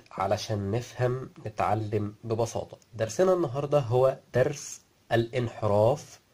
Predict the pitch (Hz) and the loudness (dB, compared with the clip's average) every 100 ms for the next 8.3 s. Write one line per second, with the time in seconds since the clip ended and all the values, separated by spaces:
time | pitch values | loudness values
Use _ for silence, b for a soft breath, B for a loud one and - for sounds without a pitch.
0 | b - 120 110 107 101 117 107 107 - | b -6 -2 2 2 2 -2 0 -2 -4
1 | 123 - - 110 - - - b b b | -12 -8 -4 -2 -4 -10 -20 b b b
2 | b - 165 220 180 156 123 113 110 127 | b -6 -2 0 0 -4 -4 -4 -2 -2
3 | 113 - 127 117 - 147 147 151 165 160 | -2 -2 -6 -6 -6 -2 -4 -2 -4 -4
4 | 160 160 - - 190 170 151 - - 131 | -6 -8 -8 -4 -4 -2 -4 -4 -4 -2
5 | 113 110 107 - 165 180 B B B - | 0 0 -2 0 -2 -2 B B B -4
6 | 175 160 139 156 151 139 120 117 127 123 | 0 0 0 0 2 2 2 2 2 2
7 | 127 123 107 120 117 117 - 131 120 110 | 2 2 2 0 0 -4 -2 -4 -4 -4
8 | 123 127 175 | -2 -2 -4